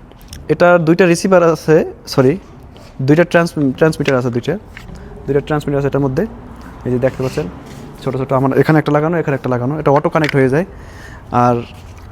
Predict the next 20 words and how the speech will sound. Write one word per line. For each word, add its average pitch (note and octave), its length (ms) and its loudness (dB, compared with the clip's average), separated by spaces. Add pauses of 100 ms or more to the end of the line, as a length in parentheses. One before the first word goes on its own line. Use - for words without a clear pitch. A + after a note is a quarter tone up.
(520)
একটা - 200 2
আছে D3+ 120 -2
যে D3+ 140 4
ক্যামেরার D3+ 340 2
জন্য C3 160 0
রিসিভার, B2+ 400 -2 (580)
ঠিক F3 100 -4
আছে। F#3 160 -6 (800)
রিসিভার G#3 300 4
আরও F#3 180 4
আছে, F3 320 2 (300)
সেটা E3 200 -4
শুধু F3 280 -2
ফোনের E3 220 -2
জন্য, D3+ 300 0 (420)
আমি C3+ 120 0
আপনাদের D3 240 2
দেখাইতেছি। C#3+ 500 -2 (2750)
এটা C#3 160 0
হচ্ছে F3+ 340 2